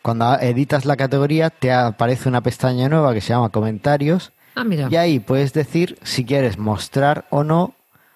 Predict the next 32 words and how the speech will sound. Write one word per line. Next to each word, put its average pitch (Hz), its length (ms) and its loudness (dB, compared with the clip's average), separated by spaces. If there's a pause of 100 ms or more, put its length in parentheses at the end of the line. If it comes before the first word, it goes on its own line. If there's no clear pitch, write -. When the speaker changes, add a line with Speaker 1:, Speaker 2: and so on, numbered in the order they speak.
(180)
Speaker 1:
la 120 180 0
interfaz 117 400 -2
de 120 100 0
comentarios. 82 560 -4 (240)
De 98 100 -6
Speaker 2:
O - 40 -6
Speaker 1:
forma 120 160 0
Speaker 2:
sea 113 120 0
que - 80 0
Speaker 1:
que - 40 2
Speaker 2:
no - 60 2
es 208 120 -2
en 208 80 2
el 165 140 -2
componente, 160 560 -2
sino 151 240 -2
que 165 100 -2
es - 40 -6
por 143 160 -2
artículo. 127 540 -10
Speaker 1:
Claro, 98 280 -2
es 135 140 0
por 151 200 0
categoría, 123 720 0
Speaker 2:
Por 151 80 0
Speaker 1:
en 127 60 -2
Speaker 2:
categoría. 151 240 0
Speaker 1:
principio, 139 280 2
ahora 123 200 2
mismo 127 320 0
por 107 160 -2
categoría, 117 760 -2